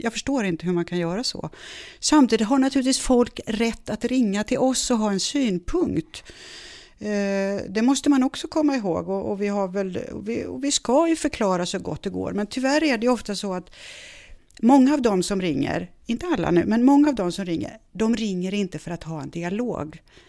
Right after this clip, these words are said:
Utan de ringer för att få sin sak sagd. Och så är det liksom inte mer med det. Det, det kvittar liksom. De har bestämt sig från början, mm, hur det är och hurdana vi är och vad vi tycker och vad vi inte tycker.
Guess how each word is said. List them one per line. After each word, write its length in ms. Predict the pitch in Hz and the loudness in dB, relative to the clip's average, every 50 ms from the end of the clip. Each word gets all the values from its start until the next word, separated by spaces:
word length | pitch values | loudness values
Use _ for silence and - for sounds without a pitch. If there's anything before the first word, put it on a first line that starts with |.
| _ - - - - _ _ | _ -20 -20 -20 -20 _ _
Utan 280 | - 220 214 226 214 196 | -4 -2 0 0 0 0
de 120 | 220 220 | 0 0
ringer 320 | 208 202 180 175 175 180 | 0 0 2 2 2 0
för 140 | 180 - 190 | 0 0 -2
att 100 | 196 185 | -4 -2
få 200 | - - 214 196 | -2 -4 -4 -2
sin 200 | - - 165 160 | -2 -2 -2 -2
sak 420 | - - - 156 - - - - - | -2 -2 -4 -4 -6 -8 -6 -4 -2
sagd. 520 | - - 302 - 73 - 151 170 165 226 220 208 - - _ _ _ _ _ _ - - - _ _ _ - - - - - _ - - _ | -2 0 0 0 -2 -2 -2 -2 -2 -2 -2 -2 -4 -10 _ _ _ _ _ _ -20 -20 -20 _ _ _ -20 -20 -20 -20 -20 _ -20 -20 _
Och 200 | - - 220 185 | -4 -2 -2 0
så 320 | - - 220 202 196 202 - | 0 0 0 0 0 0 -2
är 180 | - - 214 202 | -2 0 0 0
det 80 | 180 185 | 0 -2
liksom 300 | 202 185 - - 220 208 | -4 -4 -2 -2 0 0
inte 160 | - - 190 | 0 0 2
mer 160 | 185 175 170 | 2 4 4
med 140 | 165 175 170 | 4 2 2
det. 220 | - 262 269 208 | 2 2 2 2
Det, 140 | 175 196 160 | 0 -2 -2
det 120 | 185 214 | 0 0
kvittar 460 | 208 - - 269 - - - - 277 - | 0 0 0 -2 -2 0 0 2 2 2
liksom. 280 | - - - - 175 | 2 0 -2 -2 0
De 80 | 208 262 | 2 4
har 100 | 349 349 | 4 4
bestämt 380 | 247 220 - - 202 190 180 | 2 0 0 0 0 0 0
sig 100 | - 196 | -2 -4
från 200 | - - 208 196 | -4 -2 -2 -2
början, 560 | 180 196 190 185 185 196 233 262 233 208 196 190 | 0 0 0 2 2 2 2 2 0 0 0 -2
mm, 260 | 190 190 196 - - | -2 -2 -2 -2 -2
hur 220 | 185 190 196 175 | -2 -2 -2 -2
det 320 | 160 165 151 143 147 156 151 | -2 0 0 0 0 0 -2
är 100 | - - | -2 -4
och 400 | - 170 165 156 156 151 143 151 | -2 -2 -2 -2 -2 -2 -2 -2
hurdana 360 | 170 160 165 160 156 156 147 | -2 -2 0 2 2 2 4
vi 300 | 151 151 135 139 143 147 | 4 4 4 4 2 0
är 220 | 143 143 143 147 | -2 -2 -2 -2
och 100 | 156 156 | -2 -2
vad 100 | 160 160 | -2 -2
vi 120 | 156 160 156 | -2 -2 -2
tycker 460 | - - 175 - - - - - 165 | -2 -4 -4 -4 -4 -4 -4 -2 0
och 60 | 160 | 0
vad 80 | 151 147 | 0 0
vi 120 | 170 185 | 0 0
inte 220 | 185 165 - 151 | -2 -2 -4 -6
tycker. 560 | - - 170 156 - - - 87 80 156 - | -8 -6 -6 -6 -6 -8 -8 -6 -6 -6 -6